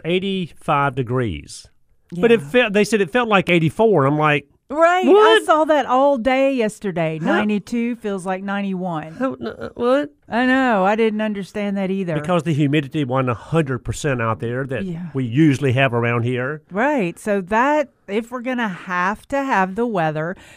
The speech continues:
Speaker 2: then I'm going with, thank goodness there's not a lot of humidity.
Speaker 1: And maybe, maybe, fingers crossed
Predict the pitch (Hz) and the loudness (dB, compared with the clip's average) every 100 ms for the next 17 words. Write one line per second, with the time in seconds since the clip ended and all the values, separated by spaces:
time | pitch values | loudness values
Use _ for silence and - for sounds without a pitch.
0 | - 185 185 208 208 196 202 240 214 202 | -10 -4 0 2 2 2 0 0 0 2
1 | 202 190 190 208 185 185 185 175 - 160 | 0 0 -4 -4 -6 -4 -4 -4 -6 -8
2 | 160 160 151 151 180 147 - _ _ 196 | -6 -6 -6 -2 0 -2 -6 _ _ -2
3 | 165 180 170 160 156 156 160 220 202 202 | 0 0 0 -2 -2 -8 0 2 4 4
4 | 185 170 160 185 208 220 240 247 220 196 | 4 2 0 -6 0 4 6 6 4 2
5 | 185 - 175 147 139 - 151 120 113 - | 0 0 2 4 2 2 2 4 2 -2
6 | - | -14